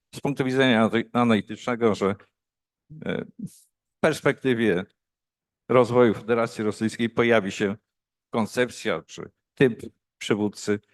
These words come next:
typu Putina. Zresztą punkt krytyczny w ewolucji Federacji Rosyjskiej to był właśnie dziewięćdziesiąty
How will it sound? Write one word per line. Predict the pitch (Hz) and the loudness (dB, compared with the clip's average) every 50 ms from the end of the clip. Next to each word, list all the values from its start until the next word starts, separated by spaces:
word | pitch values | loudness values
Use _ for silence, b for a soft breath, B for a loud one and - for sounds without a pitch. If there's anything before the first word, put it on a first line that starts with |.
| _ _ _ _ _ _ _ _ _ _ _ _ _ _ _ | _ _ _ _ _ _ _ _ _ _ _ _ _ _ _
typu | - 143 - - 120 110 | 2 2 2 2 0 -6
Putina. | - 135 139 - 143 120 101 85 78 87 | -6 -6 -4 -2 -2 -2 -2 -2 -4 -6
Zresztą | 113 156 156 - - 147 139 135 110 123 104 98 113 - _ _ _ _ _ _ _ _ _ _ _ _ _ _ _ _ _ _ _ _ _ _ _ _ _ _ _ | -6 -6 -4 0 2 4 4 2 2 -2 -8 -12 -16 -20 _ _ _ _ _ _ _ _ _ _ _ _ _ _ _ _ _ _ _ _ _ _ _ _ _ _ _
punkt | - 175 151 123 - - - - 120 - _ _ _ | 2 2 2 2 -2 -10 -18 -18 -20 -20 _ _ _
krytyczny | - - 131 113 - 131 120 - - - 101 82 | -4 -4 -4 -2 -4 -6 -6 -6 -4 -2 -2 -2
w | 80 - - _ _ _ _ _ _ _ _ _ _ _ _ _ _ - | -2 -6 -16 _ _ _ _ _ _ _ _ _ _ _ _ _ _ 0
ewolucji | - 135 123 131 131 123 107 - - 117 | 2 4 6 6 6 4 4 2 -2 -6
Federacji | 101 - 113 110 120 110 107 - - - 98 104 - _ _ _ _ _ - | -4 -2 0 2 4 4 2 2 -2 -6 -8 -8 -8 _ _ _ _ _ -2
Rosyjskiej | 120 113 120 113 - - 131 117 - - - - 117 101 | 0 2 2 2 0 -2 -2 -4 -4 -4 -2 -2 0 0
to | - 143 120 | 2 0 2
był | 113 117 107 | 2 2 2
właśnie | 113 110 - - - 104 98 85 - _ _ _ _ _ _ _ _ _ _ _ _ _ _ _ _ _ _ - | 2 2 0 0 -2 -2 -2 -2 -2 _ _ _ _ _ _ _ _ _ _ _ _ _ _ _ _ _ _ -8
dziewięćdziesiąty | 120 117 143 147 135 131 127 - 143 123 110 98 - 98 95 95 90 - - | -2 2 2 2 2 0 0 0 -2 -2 -2 -2 0 2 2 2 2 0 -6